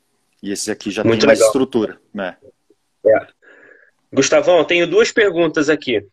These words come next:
Speaker 2: É, uma é
Speaker 1: Uhum.
Speaker 2: uma pergunta que apareceu e a outra pra muita gente que às vezes tá começando a ter o primeiro contato agora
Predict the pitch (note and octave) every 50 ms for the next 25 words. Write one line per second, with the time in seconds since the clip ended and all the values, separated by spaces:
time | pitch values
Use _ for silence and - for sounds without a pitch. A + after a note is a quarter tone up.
0 | _ - A#2 B2 B2+ C#3 E3 F#3+ G3 G3 G3 G3 F#3+ F#3+ F3+ F#3+ F3+ E3+ E3+ E3
1 | D#3 D#3+ - E3 D#3 - D3 C3+ C#3 C3+ - - E3+ F#3 G3 G3+ G#3 G#3 A3+ A3+
2 | - A#3+ A3+ - A3 A3+ G3+ - G#3 G#3 A3 G#3 A3 G3 F3 G3+ G3+ G3 - -
3 | F#3 E3+ D#3 F3+ E3 - _ - D#3 D#3 - F3+ E3 D#3+ - F3 E3 - F#3 E3
4 | - E3 D#3+ E3+ F#3 G#3 A3+ - A3+ G3+ F#3 - E3+ E3+ F3 E3+ E3+ D3+ C#3 D#3
5 | D#3 D#3+ D#3 D3+ C#3